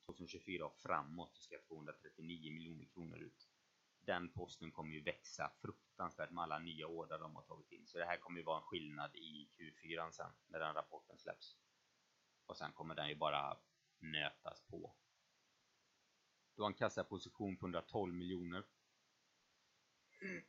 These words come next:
Och bolaget som så i sig, alltså det växer på alla punkter. Om man ska se på resultaträkningen för koncernen så har de ju då en omsättning på hundrasextiotre miljoner.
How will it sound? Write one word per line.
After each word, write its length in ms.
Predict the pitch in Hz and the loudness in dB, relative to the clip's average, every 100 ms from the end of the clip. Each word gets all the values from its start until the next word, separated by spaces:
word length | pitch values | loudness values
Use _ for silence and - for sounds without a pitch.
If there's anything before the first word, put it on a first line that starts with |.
| _ - - 107 - _ _ _ _ _ _ _ _ _ _ _ _ _ | _ -6 -4 -8 -18 _ _ _ _ _ _ _ _ _ _ _ _ _
Och 120 | 107 87 | -8 -4
bolaget 640 | 85 113 92 80 80 82 | 2 4 6 6 4 0
som 140 | 101 90 | -2 0
så 260 | 104 92 | 0 0
i 60 | 85 | 0
sig, 260 | - 90 | 4 6
alltså 180 | 90 92 | 6 2
det 100 | 87 | 0
växer 400 | 90 - - 87 | 2 2 -2 -4
på 100 | - | -2
alla 500 | - 95 92 80 80 | 2 2 2 2 0
punkter. 520 | 107 90 85 - 50 50 _ _ _ _ _ _ _ _ _ _ _ | -2 -6 -8 -10 -10 -10 _ _ _ _ _ _ _ _ _ _ _
Om 120 | 101 | 4
man 140 | 101 101 | 6 6
ska 120 | 107 | 4
se 200 | - 98 | 4 6
på 140 | 113 | 8
resultaträkningen 1120 | 104 107 95 127 120 90 - 87 80 - 117 | 8 8 6 10 12 10 8 6 6 4 -2
för 80 | 120 | 0
koncernen 640 | - 123 120 95 78 80 80 | -2 -2 4 6 6 0 -8
så 140 | - | 2
har 120 | 92 87 | 4 6
de 180 | 92 | 2
ju 120 | 98 92 | -2 -2
då 100 | 95 | -2
en 80 | 95 | -2
omsättning 520 | 90 - 87 92 87 | -2 0 0 -2 -6
på 40 | |
hundrasextiotre 600 | 87 - 82 - - 90 | -6 -6 -8 -12 -2 -2
miljoner. 420 | 82 90 85 87 | 2 0 -2 -8